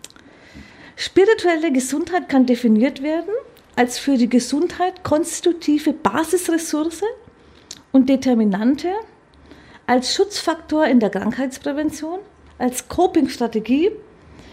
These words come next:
im Gung-, im Umgang mit allen Wechselfällen des Lebens, in allen Lebensphasen und Lebensbereichen, einschließlich der Krankheitsbewältigung,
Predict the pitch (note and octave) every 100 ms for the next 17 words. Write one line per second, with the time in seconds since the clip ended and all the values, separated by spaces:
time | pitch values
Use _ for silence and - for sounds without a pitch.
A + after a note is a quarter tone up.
0 | - B3 - C#4+ F4 E4 - B3+ B3+ D4+
1 | F4+ E4+ F4 C#4 - A3 C4+ C#4 A3+ -
2 | - B3 A3+ A3+ A3+ A#3 F#3 A#3 C4 F4
3 | - - - A3+ G3+ A#3+ G#3 G#3+ C4+ C4+
4 | - A3+ B3+ D#4 F4+ - - - - -
5 | - - B3 A3 A#3+ C4 - F#3+ F3 G3
6 | C4 F4+ A4 - - _ _ _ _ _
7 | _ _ - - - - B3 C4+ E4 D#4+
8 | D#4 G#3+ F#3+ G3 B3 D4+ D4+ - D#4 C#4
9 | C#4 D#4+ D#4 D#4+